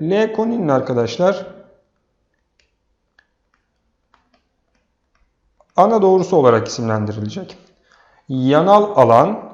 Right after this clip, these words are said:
yanal alan hemen şunları da bir belirtelim. Bakın yarıçap, taban yarıçapı R, yüksekliği H, ana doğrusu L olan bir konimiz var. Burada bakın Pisagor bağıntısı uygulayabilirsiniz. Yani H kare artı R kare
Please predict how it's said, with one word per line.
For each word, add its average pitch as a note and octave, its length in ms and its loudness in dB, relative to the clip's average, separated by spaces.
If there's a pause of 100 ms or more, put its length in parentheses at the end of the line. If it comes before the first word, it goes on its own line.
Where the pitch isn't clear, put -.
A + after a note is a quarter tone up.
yanal C#3+ 420 -2
alan D#3 260 0
hemen F#3+ 180 -4
şunları F#3+ 340 -2
da C3 100 0
bir A#2+ 100 -6
belirtelim. B2 420 -4
Bakın B2+ 180 -4
yarıçap, F3+ 540 -2
taban E3+ 220 -2
yarıçapı D#3 680 -2 (100)
R, B2+ 220 2
yüksekliği C#3+ 1080 -4
H, E3 380 -8 (800)
ana D#3+ 240 -2
doğrusu C#3 440 -2
L E3 120 0
olan D3 360 -2
bir F3+ 320 -2
konimiz B2 360 -4
var. A#2+ 160 -4
Burada C#4 180 -6
bakın B3+ 200 -8
Pisagor B3 420 -4
bağıntısı G3+ 340 -4
uygulayabilirsiniz. F3 880 -4
Yani C3 200 -4
H G3 320 -2
kare C#3+ 180 -2
artı C#3 360 0
R F3+ 140 -2
kare F#3+ 400 -2